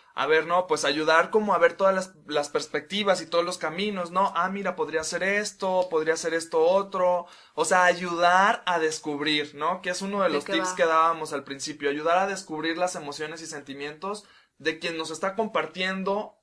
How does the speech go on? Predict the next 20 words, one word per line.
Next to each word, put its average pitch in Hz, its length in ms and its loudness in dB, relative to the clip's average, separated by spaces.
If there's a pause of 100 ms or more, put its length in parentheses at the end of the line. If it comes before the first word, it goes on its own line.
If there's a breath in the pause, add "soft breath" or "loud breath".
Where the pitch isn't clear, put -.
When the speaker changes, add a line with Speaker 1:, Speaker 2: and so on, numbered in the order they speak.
Speaker 1:
un 165 200 -8
pedacito 185 640 2
de 165 120 4
su 147 140 -8
ser, 160 380 2
un 165 160 -10
pedacito 160 360 -4
de 165 80 -6
su 156 100 -12
corazón 151 640 -4 (260 soft breath)
y 135 120 -10
de 135 160 -4
cómo, 156 720 0
cómo 160 320 -2
tiene 156 320 -4
esta 160 220 -8
perspectiva 143 720 -2
de 127 200 -8
este 147 200 -10
mundo 185 560 -8